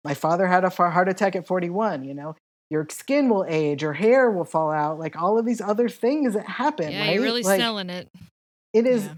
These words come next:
Speaker 1: it, but it is so complicated. It is so complicated.
Speaker 2: Yeah.
Speaker 1: Like, n-, even if they give you estrogen and progesterone and a little bit of testosterone to, quote unquote, "create what you lost," they can't
Speaker 2: Mm-hmm.
Speaker 1: create the, like,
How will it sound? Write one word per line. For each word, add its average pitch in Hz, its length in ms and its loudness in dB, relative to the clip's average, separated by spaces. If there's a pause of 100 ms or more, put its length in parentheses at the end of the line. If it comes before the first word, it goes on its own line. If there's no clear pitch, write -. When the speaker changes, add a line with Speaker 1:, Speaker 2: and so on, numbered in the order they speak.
(260)
Speaker 1:
it, 233 300 -2
but 294 140 -2
it 294 120 -2
is 277 180 -6
so 277 180 -2
complicated. 240 1000 -6 (840)
It 247 140 4
is 262 140 0
so 240 320 2
complicated. 202 600 -2
Speaker 2:
Yeah. - 180 -10 (280)
Speaker 1:
Like, 226 240 2
n-, 240 100 0
even 302 360 0
if 302 160 -4
they 240 140 2
give 208 280 -4
you 175 140 -2
estrogen 208 500 -2
and 190 100 -4
progesterone 190 720 -2 (200)
and 160 140 -4
a 165 40 0
little 240 300 4
bit 240 180 4
of 233 80 0
testosterone 196 840 -2
to, 165 120 -6
quote 214 280 2
unquote, 196 360 -2
"create 196 400 0
what 233 200 -2
you 202 80 -4
lost," 156 440 -6 (260)
they 240 80 -6
can't 302 360 -2
Speaker 2:
Mm-hmm. 196 100 -10
Speaker 1:
create 277 400 -2
the, 220 100 0
like, 208 280 -2